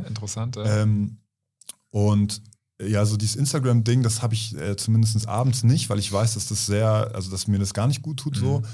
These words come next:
Speaker 2: Aber ja, dann nochmal irgendwie, keine Ahnung, Netflix oder YouTube oder sowas gucken, da, in diese Falle tapp ich auf jeden Fall
Speaker 1: Ja.
Speaker 2: noch zu oft, so.
Speaker 1: Ja, ja.
Speaker 2: Was ich jetzt wieder für mich entdeckt hab,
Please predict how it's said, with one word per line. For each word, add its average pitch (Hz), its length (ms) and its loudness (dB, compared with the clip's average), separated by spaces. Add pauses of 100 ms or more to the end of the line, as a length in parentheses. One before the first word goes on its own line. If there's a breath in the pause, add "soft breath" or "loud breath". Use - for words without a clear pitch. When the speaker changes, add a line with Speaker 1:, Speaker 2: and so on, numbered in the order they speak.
(160 loud breath)
Speaker 2:
Aber 87 220 -2
ja, 90 220 0
dann 95 160 2
nochmal 90 340 -2
irgendwie, 92 380 -4
keine - 200 -8
Ahnung, 87 380 -6
Netflix 95 580 -10
oder 90 120 -6
YouTube 95 400 -4
oder 90 160 -4
sowas 90 260 -6
gucken, 98 240 -8
da, 87 140 -2 (120)
in 95 100 -4
diese 90 180 -6
Falle 92 280 -4
tapp - 180 -8
ich - 160 -10
auf 92 120 -10
jeden 87 140 -4
Fall 82 260 -6 (100)
Speaker 1:
Ja. 104 180 -6
Speaker 2:
noch - 280 -8
zu - 240 -4
oft, 95 320 -4
so. 113 200 -2
Speaker 1:
Ja, 98 160 -4
ja. 95 40 -14 (480 loud breath)
Speaker 2:
Was 104 220 2
ich - 180 -4
jetzt - 480 0 (220)
wieder 160 400 2
für 139 120 0
mich 131 280 2
entdeckt 110 360 0
hab, 156 280 -4